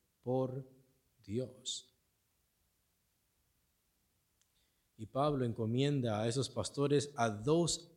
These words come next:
autoridades infalibles e inerrantes. A dos autoridades infalibles e inerrantes. Dios es infalible y su palabra es infalible.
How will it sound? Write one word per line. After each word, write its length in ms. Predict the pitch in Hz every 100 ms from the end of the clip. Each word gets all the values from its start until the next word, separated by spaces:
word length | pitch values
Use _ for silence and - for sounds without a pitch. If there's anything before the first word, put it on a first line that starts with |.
| _
autoridades 920 | 123 120 120 113 113 139 147 151 -
infalibles 840 | 127 113 101 101 151 160 165 160 - 135
e 60 |
inerrantes. 920 | 123 110 98 101 101 101 - - - _ _ _ _ _ _ _
A 120 | 98
dos 680 | 101 143 165 175 - - -
autoridades 800 | 110 110 107 113 127 143 139 127
infalibles 600 | 107 104 120 160 165 147
e 40 |
inerrantes. 680 | 127 107 95 92 - _ - _ _ _ _ _ _ _ -
Dios 380 | 117 160 170 139
es 100 | -
infalible 460 | 127 107 92 90 - _ _ _ _ _ _ _ _ _ _ _
y 80 | 120
su 160 | 113
palabra 480 | - 101 107 143 123
es 100 | 101
infalible. 240 | 92 -